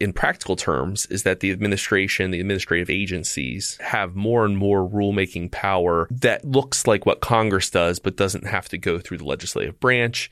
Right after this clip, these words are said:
It means that presidents have been issuing more and more executive orders over the last couple of decades, which is a way of bypassing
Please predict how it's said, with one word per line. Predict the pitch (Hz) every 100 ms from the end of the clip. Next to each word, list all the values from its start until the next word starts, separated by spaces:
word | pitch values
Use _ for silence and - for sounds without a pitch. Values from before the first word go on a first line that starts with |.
| -
It | -
means | 104 98 -
that | 92
presidents | - 113 104 101 -
have | 90
been | 95
issuing | - - 90 90
more | 92 107 98
and | 98
more | 98 95
executive | 95 95 92 - 90
orders | 92 131 139 135 131 - - - _
over | 110 110
the |
last | 107 107 -
couple | 110 110
of | 98 107
decades, | 98 - 98 92 92 - - - - - -
which | - 120
is | 120
a | 113
way | 110 117 110
of | 101 -
bypassing | 107 110 110 - 87 87 - 60 76